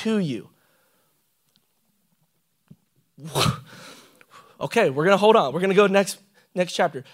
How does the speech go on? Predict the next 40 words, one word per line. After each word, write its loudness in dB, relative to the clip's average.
John 2
fourteen 0
sixteen. -6
Go 0
a 0
couple -4
chapters -2
back 0
in -6
your -6
Bible. 0
John 0
fourteen 2
sixteen. -4
Read -4
this. -2
This -6
is -6
crazy. -4
Again, 6
Jesus -2
talking -2
to -2
his -2
disciples. 0
Are -2
you 0
a 0
disciple? 2
Am -6
I -4
bobblehead? 2
Am -4
I 0
bobblehead? 0
Okay, 0
good. 4
We 2
got 4
disciples. -4